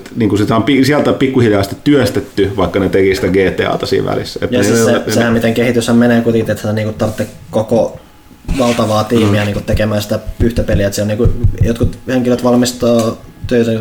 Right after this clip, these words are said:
Speaker 2: töitänsä kanssa aikaisemmin kuin toiset, ne siirretään toiseen projektiin, kun taas loput viimeistelee se. Et sehän, siellähän tietynlaista porrastusta tapahtuu kuitenkin koko ajan. Että jos siellä olisi niinku kaikki kädet vaan niinku Red Deadin,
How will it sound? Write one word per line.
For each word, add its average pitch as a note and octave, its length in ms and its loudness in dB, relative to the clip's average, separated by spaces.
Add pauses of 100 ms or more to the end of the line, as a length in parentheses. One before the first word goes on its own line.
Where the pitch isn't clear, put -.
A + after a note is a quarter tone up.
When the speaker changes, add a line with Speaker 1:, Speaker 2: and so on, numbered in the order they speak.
(300)
Speaker 2:
töitänsä A#2 220 0
kanssa A2+ 380 -4
aikaisemmin A#2 520 0
kuin A2+ 140 -6
toiset, A#2 320 -2
ne A#2+ 60 0
siirretään A2 420 -4
toiseen A2+ 360 -2
projektiin, G#2 440 -6
kun G2+ 120 -6
taas G#2 160 -8
loput G#2 280 -8
viimeistelee F#2+ 560 -8
se. - 140 -10
Et - 120 -12
sehän, - 340 -10 (600)
siellähän G#2 280 -6
tietynlaista G2 400 -4
porrastusta F#2+ 460 -8
tapahtuu - 440 -10
kuitenkin - 340 -10
koko A2 140 -8
ajan. - 140 -6
Että - 220 -14 (600)
jos A2+ 120 -6
siellä F#2+ 140 -4
olisi G2 120 -6
niinku F#2 140 -6
kaikki A2 260 0
kädet G2+ 300 -4
vaan G2+ 120 -2
niinku - 260 -6
Red G#2+ 180 -2
Deadin, G2 340 -4